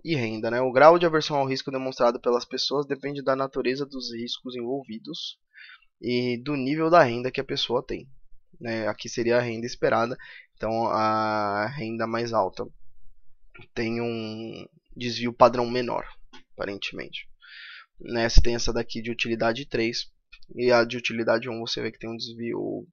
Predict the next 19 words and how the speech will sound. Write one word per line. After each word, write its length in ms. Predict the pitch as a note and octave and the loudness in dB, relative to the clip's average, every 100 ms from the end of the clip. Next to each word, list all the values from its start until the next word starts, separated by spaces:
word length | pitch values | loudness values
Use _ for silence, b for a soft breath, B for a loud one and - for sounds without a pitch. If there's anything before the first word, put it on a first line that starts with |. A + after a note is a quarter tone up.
| _ | _
padrão 300 | - A2+ A#2+ | 0 0 0
maior 380 | A2+ A#2 A2+ A#2 | -2 0 2 0
porque 240 | - - A2 | -2 -4 0
ela 160 | A#2+ | 2
está 280 | A#2 - A2 | 4 4 2
mais 240 | A2+ A2+ | 2 0
à 60 | A#2 | -2
direita 420 | A#2+ G#2+ F#2+ - - B B B | -4 -4 -6 -10 -14 B B B
do 140 | B2 | -12
que 160 | B2 A#2+ | -4 0
a 80 | A#2 | 2
U 120 | B2 | 0
três 340 | A#2+ A2+ A#2 | 0 -2 -2
e 40 | A#2+ | -6
do 100 | A#2 | -10
que 160 | - | -4
a 60 | A2 | -4
U 100 | A2+ | -4
dois, 220 | - - | -6 -8